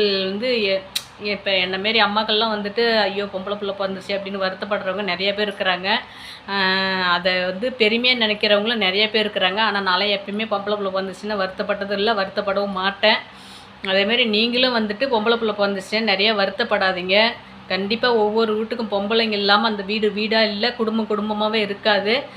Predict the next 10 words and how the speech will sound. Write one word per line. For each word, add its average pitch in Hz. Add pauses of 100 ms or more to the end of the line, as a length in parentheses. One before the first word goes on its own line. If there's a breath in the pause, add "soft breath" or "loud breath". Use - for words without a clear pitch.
(240 loud breath)
பெண்களால் 220
தான் 247
நிறைய 214
சாதிக்கப்படுறாங்க. 202 (500 loud breath)
அதேமாரி 220
வந்துட்டு 202 (440)
ஆண்களையும் 269
வந்து 240
நான் 240
இழிவா 214